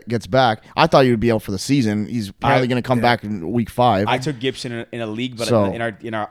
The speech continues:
Speaker 2: other, like, keep, uh, dynasty league that we just started this year, I took Gibson and I was lucky. I got the,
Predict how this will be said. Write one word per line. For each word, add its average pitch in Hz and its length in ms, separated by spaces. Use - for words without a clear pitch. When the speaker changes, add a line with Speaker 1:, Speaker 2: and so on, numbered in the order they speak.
Speaker 2:
other, 127 320
like, 107 340
keep, - 300
uh, 107 120
dynasty 110 420
league 104 100
that 98 60
we 92 80
just 95 140
started 98 200
this 98 180
year, 92 220
I 123 80
took 120 160
Gibson 131 340
and 131 80
I - 20
was 113 120
lucky. 110 260
I 90 40
got 92 120
the, 98 100